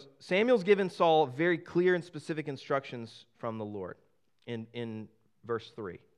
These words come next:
These Amalekites are wicked to the core, and God says, "I want them completely wiped out."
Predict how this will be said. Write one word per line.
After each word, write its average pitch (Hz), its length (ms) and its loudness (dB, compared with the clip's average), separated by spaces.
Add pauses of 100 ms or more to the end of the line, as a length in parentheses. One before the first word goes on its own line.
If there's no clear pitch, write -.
(1000)
These 156 240 0
Amalekites 156 640 4
are 135 120 2
wicked 160 580 0
to 170 200 -4
the 131 140 -4
core, 156 560 -2
and 135 180 -8
God 131 280 2
says, 127 480 -4 (340)
"I 120 80 -4
want 127 320 -4
them 117 220 -6
completely 131 800 -8
wiped 110 320 -6
out." 92 200 -8